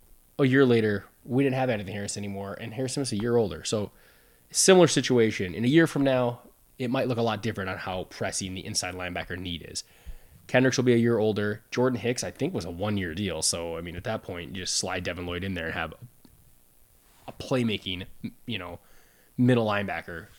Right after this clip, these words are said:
who can just run all over the field. Uh, all right, we're gonna hit a little, quick little break right here.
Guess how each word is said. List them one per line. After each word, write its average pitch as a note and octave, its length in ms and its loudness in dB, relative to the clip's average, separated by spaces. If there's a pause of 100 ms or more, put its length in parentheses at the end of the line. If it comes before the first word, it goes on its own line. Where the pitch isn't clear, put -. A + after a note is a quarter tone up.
who B2+ 60 -14
can G#2 180 -12
just G2+ 160 -8
run G#2+ 440 0
all F#2 120 -4
over F2 100 -8
the E2 80 -10
field. - 340 -8 (640)
Uh, F2 440 -6
all B2 100 -4
right, F2+ 160 -4
we're C3 80 -2
gonna B2+ 140 2
hit A#2+ 140 0
a A2+ 40 0
little, G#2+ 180 -4
quick - 380 -4
little A#2+ 160 0
break A2 280 -4
right A2 140 -4
here. A#2+ 260 -8